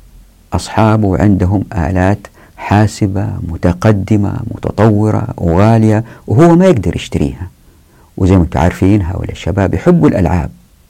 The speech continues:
ويبغوا جهاز حاسب على طول معهم حتى يلعبوا ويتفوقوا في اللعب على أقرانهم بالمباريات.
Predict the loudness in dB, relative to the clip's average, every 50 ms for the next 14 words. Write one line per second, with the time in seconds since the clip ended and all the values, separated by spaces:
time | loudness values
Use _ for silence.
0 | _ _ 0 2 4 4 2 0 -2 -2 -2 -4 -4 -4 -4 -4 -4 -4 -4 -4
1 | -6 -4 -6 -6 -6 -4 -4 -4 -4 -2 0 0 0 0 0 -2 -4 -6 -6 -6
2 | -8 -4 0 2 4 4 4 2 0 -4 -6 -10 -12 -18 -20 -20 _ _ _ _
3 | _ _ _ _ 2 2 2 4 4 6 6 6 6 4 4 2 0 2 2 2
4 | 2 4 4 4 2 2 2 0 0 0 0 0 0 0 2 2 4 2 2 0
5 | -2 -4 -2 0 0 0 2 0 0 0 0 2 2 2 2 0 -2 -4 -6 -12